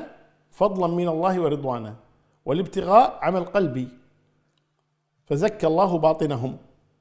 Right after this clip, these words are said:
قال: "هؤلاء عندما يركعون، عندما يسجدون، يريدون ما عند الله، يبتغون فضلا من الله". بينما،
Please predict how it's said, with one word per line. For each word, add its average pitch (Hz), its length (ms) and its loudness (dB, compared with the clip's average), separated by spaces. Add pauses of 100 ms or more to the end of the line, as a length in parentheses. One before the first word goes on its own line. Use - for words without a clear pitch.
(320)
قال: 156 180 6
"هؤلاء 170 680 2
عندما 151 340 -2
يركعون، 151 520 -2
عندما 143 380 -4
يسجدون، 165 560 -2 (260)
يريدون 160 460 0
ما 143 140 -2
عند 120 220 -6
الله، 104 240 -4 (720)
يبتغون 151 460 0
فضلا 156 360 2
من 127 220 -2
الله". 107 220 -10 (580)
بينما، 220 540 2